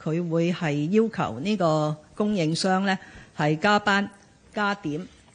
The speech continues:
嚟到供應香港所需嘅，呃，快速嘅抗原測試包。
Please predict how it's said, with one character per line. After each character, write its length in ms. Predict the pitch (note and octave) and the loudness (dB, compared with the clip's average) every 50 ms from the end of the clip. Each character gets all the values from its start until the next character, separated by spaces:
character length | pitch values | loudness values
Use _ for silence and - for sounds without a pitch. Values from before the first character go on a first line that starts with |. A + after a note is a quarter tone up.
| _ | _
嚟 180 | - D#3 D3+ D3 | -8 -8 -6 -6
到 220 | - F3+ F3 F3 F3 | -4 -4 -2 -4 -4
供 300 | E3+ A3+ A3+ A3 A3+ A3 | -4 -4 -2 -2 -2 -2
應 260 | G3 E3 D#3 E3 F3 - | -2 -2 -4 -4 -6 -4
香 200 | - G3 G3+ G3 | -4 -2 -2 -2
港 200 | F3+ D3+ D#3 F#3 | 0 0 0 -2
所 220 | F3 - D#3 D3 E3+ | 0 0 0 0 0
需 160 | - - G#3 G3 F#3 F3 | 0 0 2 2 2 2
嘅， 380 | F3 D#3+ D3+ D3 D3 D3+ D#3 D#3 - - | 2 2 2 2 2 0 -2 -4 -8 -8
呃， 260 | F3 D3 C3+ C3 C3 - | -6 -4 -2 -4 -4 -4
快 240 | - E3+ D#3 E3 E3 | 0 2 2 2 2
速 180 | D#3 - - F#3 - | 2 0 -6 -6 -4
嘅 260 | - E3 C#3+ C#3 C#3+ C#3+ | -2 -2 -2 -2 -4 -6
抗 320 | - - F#3 D#3 D#3 D#3 | -6 -4 -4 -2 -2 -2
原 200 | D3+ C#3 A2 C3 C3+ - - - | -2 -4 -6 -6 -10 -16 -20 -14
測 160 | - - F#3 - | -6 -6 -4 -2
試 160 | - - C#3+ | -2 0 2
包。 220 | - D#3+ F3 E3+ | 2 2 2 2